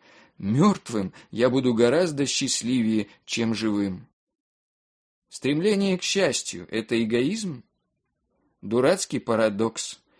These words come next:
Все мы гоняемся за счастьем. Мы делаем это автоматически, но некоторых беспокоит вопрос, не являются ли эти поиски проявлением эгоизма.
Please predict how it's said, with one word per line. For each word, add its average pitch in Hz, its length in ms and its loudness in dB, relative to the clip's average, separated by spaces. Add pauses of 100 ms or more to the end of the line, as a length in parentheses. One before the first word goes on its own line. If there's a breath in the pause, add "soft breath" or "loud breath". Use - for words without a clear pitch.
(240 soft breath)
Все - 300 0
мы 175 160 2
гоняемся 117 640 2
за 101 180 -2
счастьем. 98 720 -4 (220 soft breath)
Мы 135 160 0
делаем 160 480 4
это 156 240 0
автоматически, 135 1120 -4 (240 soft breath)
но 104 160 0
некоторых 151 640 0
беспокоит 131 680 -2
вопрос, 151 420 0
не 135 200 -4
являются 156 640 0
ли 185 180 0
эти 175 160 -4
поиски 156 540 0
проявлением 147 800 0
эгоизма. 135 840 -4